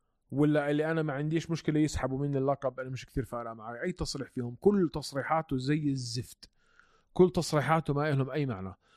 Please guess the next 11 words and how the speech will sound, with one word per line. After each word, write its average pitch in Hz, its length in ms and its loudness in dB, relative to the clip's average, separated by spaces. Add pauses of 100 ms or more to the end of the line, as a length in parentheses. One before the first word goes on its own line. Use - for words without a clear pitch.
(180)
كل 196 180 8
تصريحاته 156 720 2
استفزاز 127 920 2 (580)
لجمهور 151 600 4
ال 160 100 2
إم 151 140 2
إم 151 120 4
إيه 151 240 0
اللي 143 160 2
صار 175 320 4
موقع 165 560 2